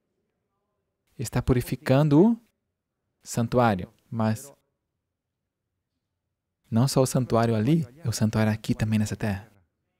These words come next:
O trabalho principal de Jesus é purificar o seu povo. Esse é o seu trabalho solene. O juízo dos vivos vai começar algum dia logo. E quando isso aconteça, vai começar com a igreja.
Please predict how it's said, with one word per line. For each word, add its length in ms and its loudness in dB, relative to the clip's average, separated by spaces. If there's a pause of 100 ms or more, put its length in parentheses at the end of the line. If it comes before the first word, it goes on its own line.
(580)
O 80 -6
trabalho 420 0
principal 540 2
de 100 0
Jesus 400 0
é 100 -4
purificar 560 -4
o 40 -4
seu 160 -4
povo. 380 -8 (1800)
Esse 200 -2
é 20 4
o 20 4
seu 120 -2
trabalho 500 -4
solene. 760 0 (340)
O 120 -2
juízo 600 2 (440)
dos 180 0
vivos 340 4
vai 260 2
começar 420 -2
algum 200 0
dia 200 2
logo. 340 -2 (640)
E 80 0
quando 380 2
isso 200 4
aconteça, 720 -2 (120)
vai 180 2
começar 400 0
com 80 -2
a 80 6
igreja. 560 0